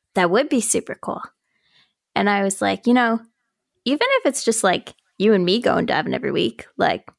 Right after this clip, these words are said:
we could be the women's dive club. And, like, even if one other girl joins us sometimes, like, that'd be cool. Like, we could, we could have our own little, like, club here." So me and Annika were like, "All right,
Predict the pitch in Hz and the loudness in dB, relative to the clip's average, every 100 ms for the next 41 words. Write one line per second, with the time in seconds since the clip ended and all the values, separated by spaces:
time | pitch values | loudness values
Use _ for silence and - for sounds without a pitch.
0 | _ - 190 - 220 - - - - - | _ -4 -4 -2 -4 -4 -4 -4 -6 -4
1 | - 165 - 202 220 233 - 330 415 427 | -2 -2 0 0 0 -2 -2 2 4 4
2 | 427 - _ - 370 494 480 - 196 196 | 2 -4 _ -2 0 0 -4 0 0 2
3 | 233 247 240 269 302 226 196 185 185 185 | 2 2 2 2 2 2 2 0 -2 -4
4 | - 202 202 208 196 202 220 226 359 - | -2 -2 0 0 -2 -2 -2 -2 -4 0
5 | - 233 453 - 311 269 349 427 480 440 | 2 2 0 2 2 2 0 0 0 0
6 | - 440 494 480 254 208 202 185 185 - | -2 2 4 4 4 2 2 0 -2 -6
7 | - 185 175 - 190 190 233 240 370 - | -8 -6 -8 -2 2 2 2 0 -2 -8
8 | _ - - - 269 240 226 220 226 220 | _ -20 -20 -4 -2 0 0 -2 0 0
9 | 208 196 190 - - 370 285 | 2 0 -4 -4 -2 0 0